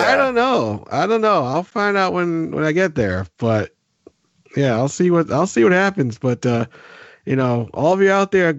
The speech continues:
come to the chat and keep me company, and learn about all the games that are in there, and,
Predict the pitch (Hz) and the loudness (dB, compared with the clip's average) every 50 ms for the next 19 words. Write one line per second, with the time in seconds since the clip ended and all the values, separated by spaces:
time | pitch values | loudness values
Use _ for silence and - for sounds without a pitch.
0 | 139 _ - 180 185 220 220 214 208 202 - 214 208 196 170 180 151 - 208 208 | -6 _ -4 -4 -2 0 0 0 -2 -2 -2 -2 -2 -2 -2 -4 -8 -8 -8 -8
1 | - 202 190 - - 208 196 190 - 180 160 131 113 104 - _ _ _ _ _ | -8 -8 -8 -4 -2 -2 -2 -2 -2 -2 -2 -2 -4 -6 -14 _ _ _ _ _
2 | _ _ _ _ _ _ - - 127 135 147 147 139 127 120 - - 127 151 165 | _ _ _ _ _ _ -12 -6 -2 0 0 0 0 -2 -4 -6 -4 -2 0 0
3 | 175 175 175 170 170 170 170 170 170 165 151 160 160 175 180 170 165 156 165 156 | 0 2 2 2 2 2 2 2 0 0 -2 -2 0 2 2 2 0 0 0 2
4 | 156 160 156 156 156 151 147 143 135 127 120 107 101 101 - 117 | 2 2 2 2 2 2 2 2 2 0 0 -2 -2 -4 -6 -10